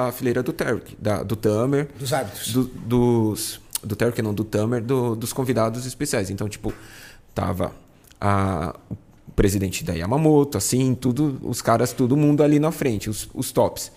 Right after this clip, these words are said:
Speaker 1: E ali a gente já tava na segunda fila. Na hora que falou da, o nome da Fran como primeiro, tipo,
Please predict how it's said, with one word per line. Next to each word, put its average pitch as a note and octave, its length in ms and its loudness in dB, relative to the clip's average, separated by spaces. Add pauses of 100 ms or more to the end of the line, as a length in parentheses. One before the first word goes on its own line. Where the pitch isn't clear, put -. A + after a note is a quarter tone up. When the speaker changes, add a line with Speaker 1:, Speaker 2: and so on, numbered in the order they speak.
(100)
Speaker 1:
E D3 80 0
ali A#2 160 4
a A#2+ 40 2
gente A#2+ 240 -4
já B2+ 120 -2
tava B2 200 -2
na C3 80 -2
segunda C3+ 300 -4
fila. C3 280 -4 (1300)
Na G2+ 160 0
hora D3+ 180 2
que - 140 -8
falou A#2 420 4
da, G2+ 440 0
o G#2+ 80 -2
nome G#2 240 0
da G2 120 0
Fran A2 360 -2 (160)
como G2 180 -4
primeiro, G2+ 440 -2 (1040)
tipo, G#2 440 -4